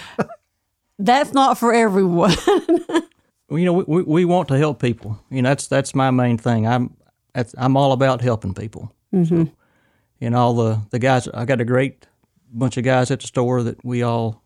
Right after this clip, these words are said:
Speaker 2: uh, try to help be people best we can.
Speaker 1: So important. And I, I can see the value of you working with our local industries too. You're here in town. You can get the product to 'em fast, um, be a problem solver for them. Whereas if you had to order something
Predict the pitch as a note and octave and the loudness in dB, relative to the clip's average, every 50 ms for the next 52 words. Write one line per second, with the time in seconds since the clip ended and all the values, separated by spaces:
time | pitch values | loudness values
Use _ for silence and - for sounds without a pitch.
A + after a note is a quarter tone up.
0 | _ _ _ _ _ _ _ _ _ _ _ _ _ _ - - - C2+ C#2 C2 | _ _ _ _ _ _ _ _ _ _ _ _ _ _ -16 -14 -14 -12 -12 -12
1 | - G2 A#2+ - _ _ _ _ _ _ - - B2 A#2+ A#2 A2+ A#2+ A#2+ A2+ - | -12 -12 -14 -16 _ _ _ _ _ _ -6 -4 -2 -2 0 0 0 0 -2 -4
2 | - - C3 A#2+ - A#2+ A#2 - A2+ A2 A#2+ A#2+ - - A2+ G#2+ - G2 D2 - | -6 -6 -6 -4 -4 -6 -6 -6 -6 -6 -6 -6 -6 -8 -8 -8 -8 -8 -8 -8
3 | A2 - _ _ _ _ _ _ _ _ _ _ _ _ _ _ _ _ _ _ | -10 -14 _ _ _ _ _ _ _ _ _ _ _ _ _ _ _ _ _ _
4 | - - G3+ G3 F#3 - - F3+ F3 E3+ F3 - - - F#3+ G#3 A#3+ C4+ C#4 D4 | -6 -2 0 0 0 0 0 0 0 0 -2 -4 -2 -2 0 2 2 2 0 0
5 | - - B3 C4+ D4+ C#4 A3+ B3 A3 F#3+ F#3+ E3+ F#3+ G3 G3 G3+ F#3+ F#3 F#3 F3 | -2 -2 -2 -2 -2 -2 0 0 0 0 2 2 2 2 2 2 2 2 2 2
6 | E3 F#3 G3 G3 F#3+ F#3 - - F3 G3 F#3 - G3+ F#3+ F#3 F3 F3 F3 F3+ F3+ | 2 2 2 2 2 0 0 0 0 0 2 2 2 2 2 2 2 2 2 2
7 | F3+ F3 - - - F#3+ F#3+ F3+ F3 D#3+ - F#3 F3 D#3+ - - G3 F#3+ E3+ E3+ | 2 2 0 0 2 2 2 2 2 0 0 -2 -2 -2 -2 0 0 2 2 2
8 | E3 E3+ F3 D3+ G3 G#3 A3 A3+ A3 - A3 G3 F#3+ F#3 F#3 F#3 F3+ F#3 F3+ E3+ | 2 2 2 2 4 4 4 2 2 2 2 2 4 4 4 2 2 2 2 2
9 | F3 F3+ D#3+ F3 F3+ D#3+ F#3 F3+ - - - - F#3+ F3+ F3 - - - G3 F#3 | 0 0 0 0 2 2 0 -2 -2 -4 0 0 2 2 0 -2 -2 -2 0 2
10 | F3+ F3 E3 - F3+ F#3+ F#3 F#3 F#3 F3 - - - - - _ _ _ _ _ | 2 2 2 0 0 0 2 2 0 0 -2 -6 -10 -16 -20 _ _ _ _ _
11 | _ _ _ - F#3 F3+ F3 E3+ E3 D#3 F#3+ G3 F#3+ - G#3 F#3+ F#3 E3+ E3+ F3 | _ _ _ -2 0 2 2 2 2 2 2 0 0 0 0 2 2 2 0 -2
12 | D#3 - F3 F3 E3+ D#3+ F3 E3 - - E3+ F3 E3+ E3 - - - F3 E3 F3+ | 0 2 0 0 2 0 -2 -2 -2 -2 0 0 0 0 -2 -2 -2 0 0 2
13 | F#3 F#3 F#3 E3 F3+ E3+ - F#3 E3 F#3+ F#3 F3 E3 E3 - F#3 F#3+ F3 F#3 F3 | 2 2 2 0 0 -2 -2 -2 0 0 0 0 0 -2 0 0 0 0 0 -2
14 | - G3 F3+ F3 E3 F#3 F#3 F3+ F3 F3 F3 F3 | 0 -2 -2 -2 -2 0 0 2 2 2 0 -2